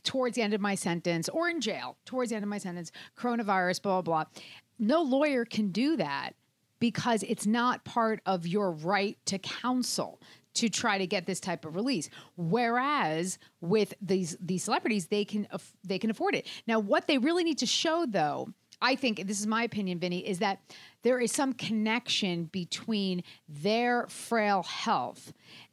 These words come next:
that makes them more susceptible to getting coronavirus and therefore spreading coronavirus. So you want to be able to show that you are a danger to other prisoners.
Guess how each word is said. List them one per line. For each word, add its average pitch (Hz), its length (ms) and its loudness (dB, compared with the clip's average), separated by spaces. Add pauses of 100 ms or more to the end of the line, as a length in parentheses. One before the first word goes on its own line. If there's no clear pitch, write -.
(160)
that 208 220 0
makes 220 320 0
them 202 200 0
more 220 400 2
susceptible 190 960 0 (280)
to 226 120 -2
getting 208 560 0
coronavirus 320 920 2 (100)
and 214 260 2
therefore 220 640 2
spreading 247 800 0
coronavirus. 151 840 -10 (180)
So - 160 0
you 247 280 2
want 247 340 2
to 208 100 -6
be 226 140 0
able 190 140 0
to 185 80 -4
show 214 440 2
that 196 140 -4
you 214 300 0
are 190 300 2
a 180 140 0
danger 170 680 0 (240)
to - 160 -2
other 175 500 4 (140)
prisoners. 185 680 2